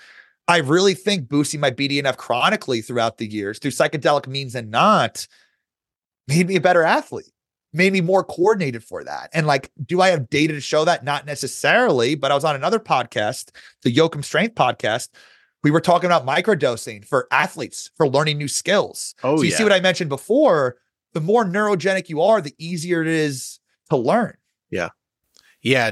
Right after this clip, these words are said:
Speaker 2: you just opened so many rabbit holes I would love to talk about. So first things first, entrepreneurs and, and such, like, even, you know, tech guys, Silicon Valley, whatever, like, we've been knowing this for, like, ten years. They've been using psychedelics to come up with their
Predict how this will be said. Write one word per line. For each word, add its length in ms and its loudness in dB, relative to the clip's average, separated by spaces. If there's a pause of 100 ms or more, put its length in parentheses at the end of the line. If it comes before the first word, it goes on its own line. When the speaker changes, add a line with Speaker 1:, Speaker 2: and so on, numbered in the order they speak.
Speaker 2:
you 160 2
just 160 2
opened 320 0
so 240 2
many 180 0
rabbit 300 2
holes 240 0
I 100 2
would 160 -4
love 240 -4
to 120 -14
talk 300 -4
about. 320 -6
So 540 -2 (540)
first 200 4
things 220 2
first, 540 0 (240)
entrepreneurs 840 2
and, 220 -6
and 220 -6
such, 400 0
like, 220 -2
even, 300 0
you 100 -2
know, 140 -2
tech 300 -4
guys, 320 2
Silicon 420 -2
Valley, 300 2
whatever, 380 0
like, 300 -4 (460)
we've 260 0
been 220 2
knowing 320 -2
this 340 -8 (200)
for, 140 0
like, 220 -2 (120)
ten 240 0
years. 400 2
They've 160 0
been 120 -4
using 260 -6
psychedelics 640 -2
to 80 -6
come 200 -2
up 180 0
with 160 -4
their 340 -2